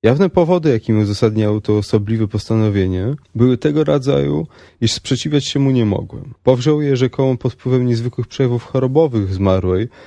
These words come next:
tudzież natarczywych i badawczych nagabywań jej lekarzy. A przyczyniła się jeszcze i ta okoliczność, iż groby rodzinne w znacznej znajdowały się odległości i nie były należycie zabezpieczone.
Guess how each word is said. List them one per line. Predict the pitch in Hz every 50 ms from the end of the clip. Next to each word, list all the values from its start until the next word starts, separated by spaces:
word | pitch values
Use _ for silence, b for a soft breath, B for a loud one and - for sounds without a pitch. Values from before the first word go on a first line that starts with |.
| B B B
tudzież | - 120 110 117 120 - -
natarczywych | 131 117 - 127 120 - - - 135 131 139 139 127 - - -
i | 110 110
badawczych | 101 101 113 107 101 120 120 - - - 117 110
nagabywań | 110 107 98 113 107 101 123 120 117 123 120 117 117
jej | 113 110 110 113 113
lekarzy. | 117 117 117 - - 104 - 92 87 85 - - 117 123 131 _ _ _ _ _ _ _ _ _ _ _ _ _ _ -
A | 107
przyczyniła | - - - - - 147 151 160 175 185
się | - - 185 175 165
jeszcze | 156 151 151 143 - - - 147 139 135 131
i | - 107
ta | - - 151
okoliczność, | 143 - - 110 101 98 90 - - 104 110 113 - - - B B B B B B B
iż | - 110 107
groby | 107 120 139 151 147 139 139
rodzinne | 131 131 123 117 107 107 127 135 131 113 104 95
w | 92
znacznej | 92 107 110 120 - - - 135 120
znajdowały | 113 127 123 117 120 117 120 120 117
się | 110 - 120
odległości | 117 117 113 113 117 113 113 113 104 - - - - - - 98
i | 92 92 - b b b b b b b b b
nie | 110 110 110 113
były | 110 131 143 143 139 127
należycie | 127 127 127 123 123 120 120 - - 120
zabezpieczone. | 120 123 120 113 - - 117 110 - - 101 - -